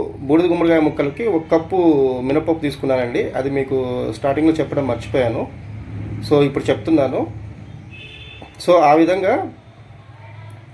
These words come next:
మనం ఎనిమిది కప్పులకి ఒక కప్పు, ఒక కప్పు మినపప్పు తీసుకొని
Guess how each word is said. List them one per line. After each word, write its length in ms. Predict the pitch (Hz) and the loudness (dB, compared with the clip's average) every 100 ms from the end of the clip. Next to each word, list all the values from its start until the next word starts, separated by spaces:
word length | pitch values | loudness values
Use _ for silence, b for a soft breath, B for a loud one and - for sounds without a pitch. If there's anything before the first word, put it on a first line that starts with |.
| - - - - | -20 -20 -12 0
మనం 360 | 147 151 135 | 4 6 4
ఎనిమిది 300 | 127 147 160 | 2 2 2
కప్పులకి 580 | 160 156 180 165 214 285 320 - - - - - | 2 0 -2 -4 -4 -4 -6 -14 -20 -20 -16 -10
ఒక 180 | 135 - | -4 -2
కప్పు, 320 | - - 135 - - | -2 -2 -6 -8 -10
ఒక 140 | 139 - | -6 -4
కప్పు 180 | 147 180 | -2 0
మినపప్పు 520 | 151 151 147 151 151 | 0 0 0 -4 -4
తీసుకొని 560 | 139 127 147 160 370 | -6 -4 -2 0 -2